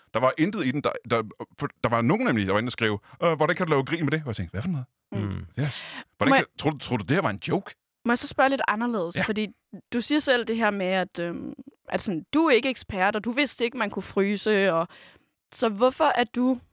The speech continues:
Speaker 2: en vigtig stemme i den her debat?
Speaker 1: Det er jeg heller
Speaker 2: Fordi
Speaker 1: ikke
Speaker 2: om
Speaker 1: overhovedet.
Speaker 2: Okay. Fordi jeg tænker, du har fyldt enormt meget i
Speaker 1: Ja.
Speaker 2: den her debat.
Speaker 1: Er du sindssyg? Jeg har fyldt, jeg har været mere i medierne de sidste to måneder, end jeg har været de sidste ti år.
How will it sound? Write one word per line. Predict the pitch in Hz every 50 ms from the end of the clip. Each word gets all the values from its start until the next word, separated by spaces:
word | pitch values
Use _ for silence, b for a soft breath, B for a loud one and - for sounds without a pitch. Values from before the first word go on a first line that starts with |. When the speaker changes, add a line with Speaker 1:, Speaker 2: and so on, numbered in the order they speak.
| _ _ _ _ _
Speaker 2:
en | 226 226 220 190
vigtig | 262 254 _ - 240
stemme | - - - _ 269 262 277 294 311 320
i |
den | - 185 175 185
her | 190
debat? | 180 175 - - 170 180
Speaker 1:
Det | - _ -
er | 123
jeg | 123
heller | 107 131 104
Speaker 2:
Fordi | 117 -
Speaker 1:
ikke | 104
Speaker 2:
om | 107
Speaker 1:
overhovedet. | 104 - - 123 147 147 _ _
Speaker 2:
Okay. | - 294 - 330 294 285 _ _ _ _ _ _ _ _ _ _ _
Fordi | - 285 220 277 247 - - - _ _ _ _ _ _ _
jeg | 240 240
tænker, | - 269 254 226 233 - -
du | 262 240
har | 247 240
fyldt | 220 - - 370 381 320 285 - _ _ _ _ _
enormt | _ 247 240 226 262 349 440 494 381
meget | 262 170 135 156 185
i | 220
Speaker 1:
Ja. | - -
Speaker 2:
den | 196
her | 208 233
debat. | 180 180 175 156 160 170 - - _ _ -
Speaker 1:
Er | 156
du | 165
sindssyg? | 147 - 233 202 - 131 - B B B 143 B
Jeg | 127 151 175
har | 196 185 - _ -
fyldt, | 208 214 - - 143 139 127
jeg | 156
har | 180 170
været | 160 156
mere | 156 160 185 233 240 185
i |
medierne | 160 156 170 175 160 170 156 147 139
de | 139 131 127
sidste | 127 160 175 - - 180 156 123 90
to | - - 175
måneder, | 156 127 127 143 151 139
end | 120
jeg | 110
har | 107 110
været | 123 143
de | 139 127
sidste | - 143 143 - - _
ti | - - 185 170
år. | - 160 151 -